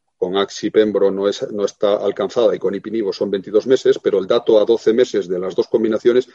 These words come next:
es prácticamente idéntico, ¿no? Con lo cual, hay que decir que se precisa un mayor, un mayor seguimiento.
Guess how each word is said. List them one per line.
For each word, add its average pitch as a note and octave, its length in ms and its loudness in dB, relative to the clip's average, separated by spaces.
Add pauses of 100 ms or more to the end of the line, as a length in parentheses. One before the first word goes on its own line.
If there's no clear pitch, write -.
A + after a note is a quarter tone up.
(240)
es - 100 -12
prácticamente G#2+ 680 0
idéntico, F#2 500 -6
¿no? - 160 -20 (140)
Con F#2 160 -8
lo F2 80 -10
cual, G#2 320 2 (880)
hay G#2 160 -4
que G2+ 80 2
decir G2 240 0
que G#2+ 80 -4
se G2 100 0
precisa G2 400 -6
un F#2+ 80 -4
mayor, F#2+ 540 -2
un G2 160 -8
mayor F#2 520 -4
seguimiento. F2+ 760 -8